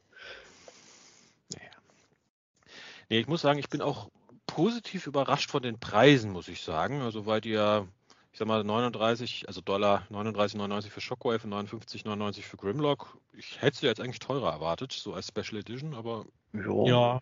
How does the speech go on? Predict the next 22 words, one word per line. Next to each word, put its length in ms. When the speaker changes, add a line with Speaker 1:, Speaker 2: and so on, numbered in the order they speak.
Speaker 3:
also 140
ich 80
hätte 360
auf, 140
bei, 240
bei 160
beiden 460
mindestens 520
einen 100
Preisaufschlag 680
von, 360
äh, 60
zehn 260
Dollar 280
zu 140
den 260
tatsächlichen 580
Preisen 400
eher 160
erwartet. 480
Speaker 1:
Ja. 60
Speaker 2:
Mhm. 320